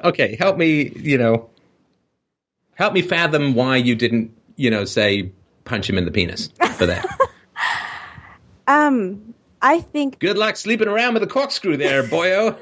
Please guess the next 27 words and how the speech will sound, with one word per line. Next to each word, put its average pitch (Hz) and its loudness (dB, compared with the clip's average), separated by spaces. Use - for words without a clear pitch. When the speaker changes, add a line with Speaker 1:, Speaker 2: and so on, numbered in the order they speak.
Speaker 2:
<laughs> - -8
Um, 254 0
I 311 0
remember 254 0
feeling, 226 -2
uh, 202 2
very 226 0
alone 196 0
at - -4
the 262 -6
time 302 0
and 240 0
almost 233 0
this 247 -2
attachment 226 -2
to 339 2
him 359 0
at 320 0
the 349 0
time, 339 0
and 214 -2
I 226 0
didn't 233 -2
feel 226 0
like 214 0
an 202 0
individual. 202 0